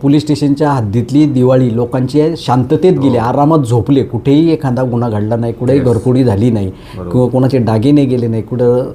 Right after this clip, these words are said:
Speaker 1: लुटमारी झाली नाही,
Speaker 2: हम्म.
Speaker 1: वाटमारी झाली नाही,
Speaker 2: खरं.
Speaker 1: असा प्रकार तुम्ही आ-, आनेच्या यात्रेत करणार?
Speaker 2: येस, येस. आम्ही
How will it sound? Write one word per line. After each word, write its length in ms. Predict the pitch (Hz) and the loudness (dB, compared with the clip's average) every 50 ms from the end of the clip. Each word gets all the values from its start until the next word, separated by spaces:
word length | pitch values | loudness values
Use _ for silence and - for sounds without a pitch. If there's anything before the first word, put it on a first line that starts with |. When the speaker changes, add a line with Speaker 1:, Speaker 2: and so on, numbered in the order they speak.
| - | -2
Speaker 1:
लुटमारी 520 | 139 139 135 127 123 127 160 165 160 160 151 | 0 0 0 2 0 2 2 2 4 2 2
झाली 220 | 139 110 101 104 | 2 0 -2 -2
नाही, 160 | 104 104 95 | -4 -4 -6
Speaker 2:
हम्म. 180 | 98 92 90 87 82 82 - - - - - | -6 -8 -10 -12 -14 -16 -18 -20 -20 -16 -10
Speaker 1:
वाटमारी 540 | - 110 110 117 117 120 127 143 147 156 170 | -4 -2 0 0 0 0 0 2 2 2 2
झाली 240 | 151 123 101 101 107 | 2 0 0 -2 -4
नाही, 160 | 101 101 110 | -4 -6 -8
Speaker 2:
खरं. 380 | - - - - - 101 - - | -10 -14 -18 -18 -14 -8 -6 -4
Speaker 1:
असा 140 | 117 135 151 | -2 0 0
प्रकार 300 | 135 143 139 143 156 143 | 0 -2 -2 -2 -2 0
तुम्ही 240 | - 151 151 156 | 2 2 2 2
आ-, 280 | 147 139 139 139 135 127 | 2 2 2 2 2 2
आनेच्या 280 | 127 135 143 139 151 147 | 2 2 2 2 2 2
यात्रेत 220 | 139 151 139 143 - - | 2 2 0 -2 -2 -2
करणार? 280 | 131 120 113 113 117 90 78 - - - | -2 -2 -2 -2 -4 -6 -8 -12 -10 -6
Speaker 2:
येस, 300 | 113 113 107 95 - - | -4 -4 -4 -4 -6 -12
येस. 160 | - - 82 - | -14 -14 -14 -14
आम्ही 300 | - - 101 113 120 123 | -12 -8 -6 -6 -4 -6